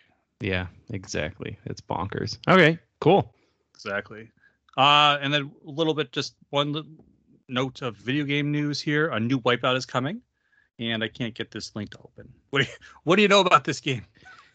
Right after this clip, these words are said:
Speaker 1: I just, <laughs> you know, I, oh, wow, they made it private, so maybe they weren't supposed to announce it, because it never, it seemed like it didn't
Speaker 2: Really?
Speaker 1: get official.
Speaker 2: Okay.
Speaker 1: You know, it just, like, all of a sudden, um, I'm just gonna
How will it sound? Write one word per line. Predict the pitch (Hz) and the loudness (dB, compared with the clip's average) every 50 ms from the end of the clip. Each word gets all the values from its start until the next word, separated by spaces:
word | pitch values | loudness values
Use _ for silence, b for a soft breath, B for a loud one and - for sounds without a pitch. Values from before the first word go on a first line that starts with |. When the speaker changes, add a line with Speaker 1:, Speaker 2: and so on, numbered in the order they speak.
| b b b _ | b b b _
Speaker 1:
I | 170 180 196 196 | 8 8 10 8
just, | 180 - - 320 285 240 - - - - _ | 8 6 8 8 8 8 6 0 -8 -12 _
<laughs> | |
you | 202 185 - - - 220 226 | -14 -12 -12 -6 0 2 6
know, | 208 175 165 160 160 147 - - _ _ _ _ _ _ _ _ _ _ _ | 8 10 8 8 8 6 0 -4 _ _ _ _ _ _ _ _ _ _ _
I, | 127 131 - - - - - 156 - - _ _ _ _ _ - | -4 -4 -2 -2 -2 -2 -2 -4 -6 -10 _ _ _ _ _ -2
oh, | 151 185 170 135 | 0 2 2 4
wow, | 113 117 127 139 120 107 | 4 4 6 6 4 4
they | 101 110 107 | 2 -2 -2
made | 120 131 117 | 0 0 0
it | 98 - | -2 -4
private, | - - 113 110 117 110 98 90 - - | -4 -2 0 0 0 0 -2 -4 -6 -8
so | - 117 | -8 -6
maybe | 107 110 127 151 | -4 -2 -2 0
they | 170 170 151 | 0 0 0
weren't | 135 123 117 | 0 -2 -4
supposed | - - 107 - 113 110 - - | -6 -10 -8 -4 -4 -4 -4 -4
to | 107 | -6
announce | 92 90 87 90 104 107 - - | -4 -4 -4 -6 -6 -6 -6 -6
it, | 87 73 73 | -8 -6 -4
because | 110 110 - 156 135 147 | -4 2 4 6 6 6
it | 160 156 | 6 8
never, | 190 226 240 247 208 147 117 110 - _ _ - _ _ _ _ | 6 8 8 8 6 6 4 -2 -10 _ _ -20 _ _ _ _
it | 135 139 139 120 - | -6 -6 -6 -8 -12
seemed | - - - 190 233 247 | -10 0 2 2 4 4
like | 302 233 | 2 2
it | 170 131 107 | 0 0 2
didn't | 123 151 170 156 123 - - | 2 2 2 2 -2 -4 -2
Speaker 2:
Really? | 131 139 143 | -2 -2 -2
Speaker 1:
get | - - _ _ _ _ _ _ _ _ _ - | -2 -6 _ _ _ _ _ _ _ _ _ -4
official. | 135 151 - - - 147 151 - - 107 82 57 53 - _ _ _ _ _ _ _ _ _ | -4 -4 -4 0 2 2 2 2 -2 -4 -6 -8 -12 -16 _ _ _ _ _ _ _ _ _
Speaker 2:
Okay. | - 147 131 123 | -8 -2 0 0
Speaker 1:
You | 135 | 2
know, | 131 131 131 156 175 156 - | 2 0 0 0 -4 -4 -4
it | 123 | -4
just, | 117 139 156 - - 170 | -2 -2 -4 -2 0 0
like, | 165 151 131 110 - - | 2 2 2 0 -4 -6
all | - 120 127 135 139 | -2 0 0 0 0
of | 123 | 0
a | 120 113 | -2 -6
sudden, | 117 - 131 127 123 127 120 120 117 117 113 110 | -2 0 0 0 2 0 -2 -2 -2 -4 -6 -6
um, | 104 110 107 107 104 104 104 104 - - B B B B B | -4 -4 -4 -2 -4 -4 -6 -10 -12 -14 B B B B B
I'm | - 160 | -4 -4
just | 180 170 | -2 -2
gonna | 160 131 113 104 98 | -2 -2 -2 -2 -4